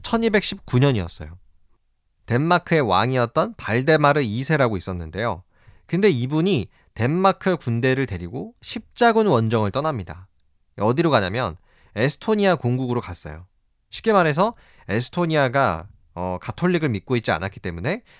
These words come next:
발데마르 이 세는 이 나라를 가톨릭으로 개종시키겠다라는 이유로, 네, 공격을 시작을 한 거죠.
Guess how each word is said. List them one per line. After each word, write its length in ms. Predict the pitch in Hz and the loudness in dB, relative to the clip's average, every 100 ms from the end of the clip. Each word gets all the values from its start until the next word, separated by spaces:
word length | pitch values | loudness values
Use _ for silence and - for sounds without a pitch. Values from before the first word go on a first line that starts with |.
| _ - - | _ -20 -4
발데마르 460 | 101 123 143 139 131 | 0 2 4 4 2
이 160 | 107 | 0
세는 340 | 104 107 143 196 _ - | -2 -2 -4 -6 _ -12
이 120 | 113 | -4
나라를 380 | 110 98 104 123 | 0 0 0 -2
가톨릭으로 640 | - 104 - 151 135 143 | -4 -10 -4 -2 -2 -2
개종시키겠다라는 1300 | 180 - 135 190 - 180 165 - 165 156 120 104 104 | -4 -4 -2 -2 -4 -2 -4 2 4 6 4 0 -4
이유로, 480 | 90 90 95 175 190 _ - | -6 -8 -4 -4 -6 _ -20
네, 60 | 87 - | -18 -4
공격을 460 | 139 180 196 127 | -2 2 2 2
시작을 300 | 92 123 101 | -2 -2 -2
한 80 | 139 | -4
거죠. 280 | 120 - | -8 -10